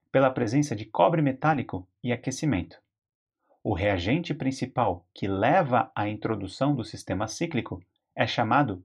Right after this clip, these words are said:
diazometano. Diazometano é um gás amarelo tóxico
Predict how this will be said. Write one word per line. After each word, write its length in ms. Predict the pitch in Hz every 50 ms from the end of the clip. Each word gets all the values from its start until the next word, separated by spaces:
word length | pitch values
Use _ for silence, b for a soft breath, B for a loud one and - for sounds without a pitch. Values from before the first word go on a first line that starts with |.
| _ _ -
diazometano. 1080 | 107 101 104 104 101 120 147 151 127 143 151 147 147 147 147 - 95 90 87 85 - - _ _ _ _ _ _ _ _ _ _ _ _ _ _ _ _ _ _ _ _ _ _ _ _ _ _ _ -
Diazometano 1040 | - 101 101 101 104 127 156 156 127 139 127 113 104 - - 139 139 120 98 98 - _ _ _ _ _
é 80 | - 110
um 120 | 107 107
gás 220 | 98 110 127 127 131
amarelo 540 | 139 120 104 101 110 131 143 117 98 - - _ _ _ _ _
tóxico 640 | - 135 151 151 - - - 170 - - 185 190 -